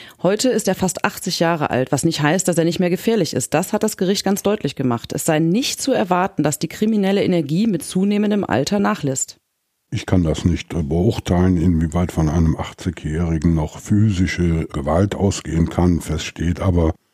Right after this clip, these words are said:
Speaker 2: dieser Mann ist ein vielfacher Mörder und Vergewaltiger und ich persönlich kann nicht erkennen, warum die Sühne für seine schrecklichen Taten im hohen Alter beendet werden sollten.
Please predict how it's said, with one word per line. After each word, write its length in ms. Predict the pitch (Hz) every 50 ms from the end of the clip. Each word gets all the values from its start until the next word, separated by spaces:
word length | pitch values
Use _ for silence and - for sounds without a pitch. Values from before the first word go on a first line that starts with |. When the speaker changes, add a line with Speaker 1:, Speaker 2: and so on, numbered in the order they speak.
| _ _ _ _ _ _ -
Speaker 2:
dieser 240 | 87 85 78 80 76
Mann 300 | 71 69 67 76 82 85
ist 320 | - - 101 - - - -
ein 340 | 78 82 78 76 78 82
vielfacher 640 | - - 110 101 95 87 - - 82 - - 76 67
Mörder 560 | 65 71 71 76 80 80 90 85 85 85 80
und 160 | 78 87 82 -
Vergewaltiger 1000 | - - 78 71 69 64 - - 65 73 82 82 - 98 90 80 87 87 -
und 240 | - - 87 82 -
ich 220 | - - - -
persönlich 680 | - 76 71 69 67 69 76 80 85 78 90 87 - - _ _ _ _ _ _ _ _ -
kann 300 | - 87 85 87 82 71
nicht 340 | 82 87 92 85 - - -
erkennen, 580 | 80 80 - - 80 82 87 85 80 80 69
warum 440 | 78 80 82 78 76 80 82 82 73
die 340 | - 73 73 73 73 73 -
Sühne 800 | - 104 92 82 87 95 110 120 127 139 143 143 131 107 87 78
für 460 | - - - 87 82 78 69 - -
seine 300 | - 90 82 78 78 78
schrecklichen 580 | 76 - - 82 85 - - 82 - - 80 76
Taten 480 | - - 80 80 82 82 - 98 90 85 - _ _ _ _ _ _
im 260 | - 95 90 80 73
hohen 320 | 82 92 90 92 90 85 - -
Alter 500 | - 82 82 85 85 - 90 85 82 82 - _ _ _ _ _ _ -
beendet 640 | - 80 76 101 120 131 117 92 92 - - - 143
werden 340 | - 139 139 - - 69 -
sollten. 440 | - - - 139 135 - - -